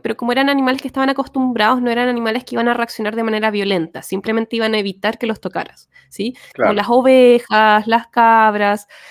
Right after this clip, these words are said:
Speaker 1: eh, los patitos, etcétera, ¿sí? Pero,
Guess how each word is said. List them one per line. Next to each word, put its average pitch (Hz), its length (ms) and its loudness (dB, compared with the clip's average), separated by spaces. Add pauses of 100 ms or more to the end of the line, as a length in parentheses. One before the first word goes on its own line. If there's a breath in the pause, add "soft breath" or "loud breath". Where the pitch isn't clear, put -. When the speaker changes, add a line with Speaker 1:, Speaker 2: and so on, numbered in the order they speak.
(240 loud breath)
Speaker 1:
eh, 185 480 -6
los 190 160 -10
patitos, 226 760 -2
etcétera, 185 520 -10 (160)
¿sí? 277 300 -4 (1120 loud breath)
Pero, 294 460 2